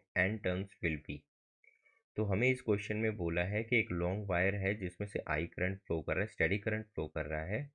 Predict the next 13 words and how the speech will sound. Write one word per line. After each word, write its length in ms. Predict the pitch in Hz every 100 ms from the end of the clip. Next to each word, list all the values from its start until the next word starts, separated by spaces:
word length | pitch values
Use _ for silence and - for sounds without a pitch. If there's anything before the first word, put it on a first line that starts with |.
| -
मतलब 140 | 87
कांस्टेंट 480 | - 92 95 127 127
करंट 300 | 101 92 92
फ्लो 180 | - 78
कर 180 | 78 76
रहा 140 | 78
है, 160 | 120 - _ _ _ -
और 160 | 98 110
उस 300 | - 123 -
वायर 320 | 104 98 110
को 160 | - 135
बेंड 320 | 117 90 110
करके 320 | - 92 104